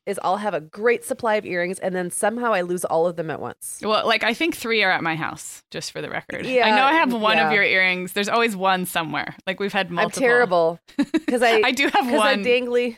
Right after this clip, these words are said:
Speaker 1: <laughs> you have one of my earrings. Which one do you have?
Speaker 2: It's a stud, though. It's a really pretty sparkly
Speaker 1: Oh.
Speaker 2: stud.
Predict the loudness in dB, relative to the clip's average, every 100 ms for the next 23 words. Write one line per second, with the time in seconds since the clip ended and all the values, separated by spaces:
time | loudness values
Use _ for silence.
0 | _ -8 -2 -2 2 2 2 0 -2 -4
1 | -4 -4 -4 -4 -6 -6 -6 -8 -10 -16
2 | -14 -8 -4 -2 -2 0 0 0 -2 -4
3 | -8 -4 0 2 2 0 -2 -4 -2 -2
4 | 0 0 2 0 -2 -4 -6